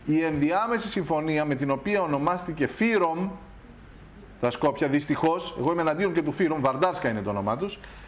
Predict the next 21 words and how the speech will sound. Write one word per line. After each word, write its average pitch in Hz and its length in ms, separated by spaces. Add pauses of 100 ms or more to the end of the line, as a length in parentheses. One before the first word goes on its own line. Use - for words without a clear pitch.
(220)
δεν 226 480
έχει 226 500
κυρωθεί 208 500
από 226 100
τη 208 80
Βουλή 208 200
των 208 160
Ελλήνων. 196 340
Αν 175 100
ξαναπάμε 185 400
στο 165 160
πάγωμα, 175 400
θα 160 100
δείτε 190 180
τι 196 140
γράφει 185 420
το 190 120
επίσημο 185 380
έγγραφο 190 180
της 165 120
Βουλής. 160 320